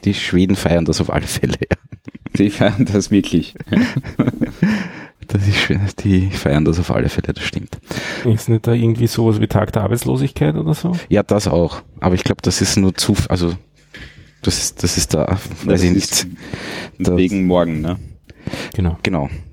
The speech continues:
Speaker 1: genau, genau, genau. Also ich glaub, die Walpurgisnacht hat auch nichts mit dem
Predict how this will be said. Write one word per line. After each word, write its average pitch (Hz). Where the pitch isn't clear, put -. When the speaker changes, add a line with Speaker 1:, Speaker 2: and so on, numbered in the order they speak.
Speaker 1:
genau, -
genau, -
genau. -
Also 90
ich 87
glaub, -
die 87
Walpurgisnacht 90
hat 92
auch 85
nichts -
mit -
dem 85